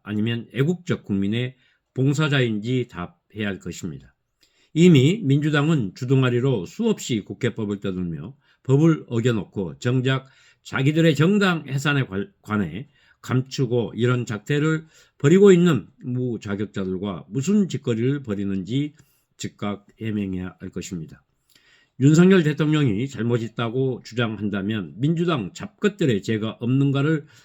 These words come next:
물어야 하는 것이 치-, 법치의 최고 어른들로서 판단해야 할 것이며 누구를 위하는 것인지 명확한 해명이 있어야 할 것입니다. 작금의 국민은 헌재의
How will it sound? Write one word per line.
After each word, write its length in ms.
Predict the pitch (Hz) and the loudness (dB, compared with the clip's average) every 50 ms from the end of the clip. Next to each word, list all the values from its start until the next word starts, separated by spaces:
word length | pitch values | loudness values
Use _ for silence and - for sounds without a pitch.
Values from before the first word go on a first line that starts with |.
| _ _ _ | _ _ _
물어야 500 | 135 123 131 143 156 156 156 147 143 139 | -6 0 2 4 4 4 4 4 2 0
하는 240 | 120 139 147 147 135 | 0 0 0 0 0
것이 400 | 127 120 - 143 135 95 69 - | -2 -2 0 -2 -2 -2 -4 -8
치-, 180 | _ - - - _ _ _ _ | _ -18 -18 -18 _ _ _ _
법치의 680 | 139 139 139 - - - 180 135 95 85 104 131 - _ _ _ _ _ _ | -2 -2 -2 -6 -6 0 0 0 0 0 -4 -10 -12 _ _ _ _ _ _
최고 500 | - - 156 151 139 135 143 143 139 139 | -6 -2 -2 -2 0 0 0 -2 -2 0
어른들로서 920 | 127 135 156 165 180 170 139 123 110 110 104 95 - - 135 131 131 139 139 - _ _ _ _ | 2 2 4 4 4 2 2 0 -2 -2 -2 -4 -6 -6 -4 -4 -4 -4 -8 -12 _ _ _ _
판단해야 800 | - 170 170 175 175 170 165 156 135 120 - 127 135 143 127 | -10 -6 -6 -4 -2 -2 -4 -4 -6 -10 -6 -4 -2 -2 0
할 120 | 117 104 98 | -2 -4 -6
것이며 540 | - 104 98 - 95 98 104 107 87 71 - _ _ _ _ _ _ | -6 -8 -8 -6 -4 -4 -4 -4 -4 -8 -14 _ _ _ _ _ _
누구를 520 | - 113 127 127 143 143 147 143 139 139 139 _ _ _ _ _ | -4 -2 0 2 2 2 2 2 0 -2 -6 _ _ _ _ _
위하는 440 | - 123 131 131 131 131 139 135 127 | 0 2 4 4 4 4 2 2 0
것인지 560 | 120 113 107 120 131 113 85 82 98 123 135 - _ _ _ _ | 0 -2 -2 -2 -2 -2 -2 -4 -6 -8 -10 -14 _ _ _ _
명확한 640 | _ 107 110 120 127 127 - - 143 143 151 151 165 - _ - | _ -2 0 0 -2 -2 -2 -4 -4 -4 -4 -6 -10 -16 _ -10
해명이 540 | 117 123 120 117 113 113 123 131 131 127 - - | -6 -4 -4 -4 -2 -2 -2 -2 -2 -4 -6 -12
있어야 320 | 110 95 - - 110 104 | -14 -14 -8 -6 -4 -4
할 140 | 101 95 92 | -4 -4 -6
것입니다. 480 | - 90 - - 87 82 80 - - _ _ _ _ _ _ _ _ _ _ _ _ _ _ _ | -8 -10 -8 -8 -8 -10 -10 -12 -20 _ _ _ _ _ _ _ _ _ _ _ _ _ _ _
작금의 400 | - 127 135 - 185 185 190 175 | -4 -4 -2 2 4 4 4 6
국민은 560 | 151 151 156 160 156 139 107 107 131 170 180 - _ _ _ _ | 4 4 6 6 6 6 4 2 -2 -4 -6 -12 _ _ _ _
헌재의 380 | 196 214 226 226 202 190 156 135 | 0 2 2 2 2 4 4 4